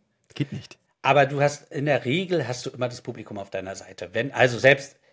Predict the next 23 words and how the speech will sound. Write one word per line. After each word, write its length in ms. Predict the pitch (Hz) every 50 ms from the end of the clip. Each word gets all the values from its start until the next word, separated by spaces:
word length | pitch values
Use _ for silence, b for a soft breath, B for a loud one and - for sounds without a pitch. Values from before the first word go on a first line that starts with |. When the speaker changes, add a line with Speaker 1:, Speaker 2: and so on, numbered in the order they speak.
| _
Speaker 2:
für 160 | - - 135
euch 180 | - 143 139 139
da 80 | - 110
draußen 320 | 113 107 117 117 113 104
jetzt, 220 | 98 90 - - - -
wenn 260 | 123 117 127 135 131
ihr 120 | 123 120
merkt, 220 | 120 127 131 127 139
„Oh 100 | 127 120
Gott, 180 | 127 127 127
ich 140 | 135 120 -
werd 140 | 135 131 -
total 260 | 127 120 - 117 123
unsicher 480 | 131 135 135 127 120 117 - 120 117 -
und, 160 | 131 127 -
oh, 80 | 139
was 160 | 123 131 127 127
mache 180 | 139 139 135
ich 100 | 139 -
denn 180 | - 107 104 101
jetzt?“ 260 | 95 87 - - B B B B B B B B B B B _ _ _
Das 180 | - 113 -
Publikum, 600 | - - 196 190 196 185 160 - - 110 101 92